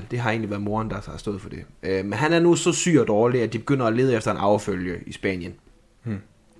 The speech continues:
Speaker 1: Fordi, tro det eller ej, der var, han fik faktisk ikke nogen børn.
Speaker 2: Nej, nej, der
Speaker 1: Øh,
Speaker 2: var noget, og det var nok det, jeg skulle... Ja.
Speaker 1: Ja, jeg siger bare lige kort, at,
Speaker 2: Ja.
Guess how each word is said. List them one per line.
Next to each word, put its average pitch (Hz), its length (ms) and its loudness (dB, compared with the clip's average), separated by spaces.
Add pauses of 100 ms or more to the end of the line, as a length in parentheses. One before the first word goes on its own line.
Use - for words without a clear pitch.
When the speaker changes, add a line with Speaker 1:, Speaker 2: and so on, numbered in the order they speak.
(120)
Speaker 1:
Fordi, 143 440 2 (640)
tro 185 140 8
det 175 60 12
eller 156 140 6
ej, 160 180 8
der 160 100 4
var, 156 120 6
han 156 160 0
fik 180 220 0
faktisk 175 240 0
ikke 165 120 0
nogen 156 160 -2
børn. 117 220 -2 (580)
Speaker 2:
Nej, 127 220 8
nej, 131 120 10
der 139 100 8
Speaker 1:
Øh, 139 60 8
Speaker 2:
var 139 120 8
noget, 143 600 6 (160)
og 120 160 -4
det 131 100 0
var 127 120 4
nok 127 220 0
det, 127 100 0
jeg 120 120 2
skulle... - 200 -12 (580)
Ja. 110 100 0 (420)
Speaker 1:
Ja, 117 160 4 (400)
jeg 117 160 -2
siger 135 140 -2
bare 110 160 2
lige 107 120 2
kort, 120 280 4
at, 104 100 2
Speaker 2:
Ja. 117 140 4